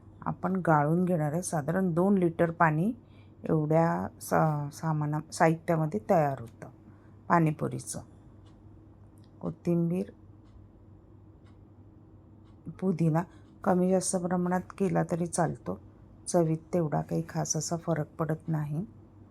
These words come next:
मिरच्या एक बारा, आले,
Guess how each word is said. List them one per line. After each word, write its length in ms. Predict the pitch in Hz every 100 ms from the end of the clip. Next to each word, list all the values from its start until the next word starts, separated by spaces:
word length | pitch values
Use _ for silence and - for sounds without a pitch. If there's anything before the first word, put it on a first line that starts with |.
| - - - - - - - - - - - - - - - - - - - - - - - - - -
मिरच्या 580 | 175 175 151 - - 151
एक 140 | 156 160
बारा, 600 | 156 151 135 139 151 151 165 - - - - - - - - - -
आले, 480 | 160 147 143 147